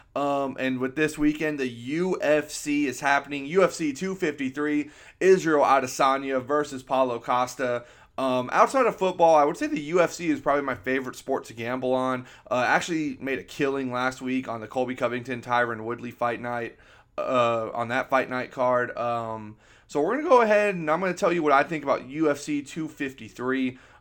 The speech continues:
um, Adesanya versus Costa. Um, so really it depends on where you go.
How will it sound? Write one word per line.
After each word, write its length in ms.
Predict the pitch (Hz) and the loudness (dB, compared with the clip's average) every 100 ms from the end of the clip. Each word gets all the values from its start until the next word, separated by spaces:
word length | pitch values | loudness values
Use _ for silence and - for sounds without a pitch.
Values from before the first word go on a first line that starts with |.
| - | -4
um, 400 | 135 127 123 120 | 0 2 0 0
Adesanya 760 | - 147 143 143 131 127 127 | 2 2 2 2 0 0 -2
versus 400 | 113 120 113 101 | -4 -4 -6 -12
Costa. 720 | - 123 117 113 - 120 113 - - _ - | -2 2 2 0 -4 -4 -4 -6 -20 _ -2
Um, 440 | 127 127 123 120 - - | 0 0 -4 -10 -18 -6
so 120 | 156 | -2
really 280 | 147 226 339 | 0 2 0
it 100 | 165 | 2
depends 320 | - 165 160 | 6 6 6
on 100 | 143 | 0
where 120 | 143 | 2
you 120 | 135 | 0
go. 380 | 127 135 135 135 | 0 4 4 2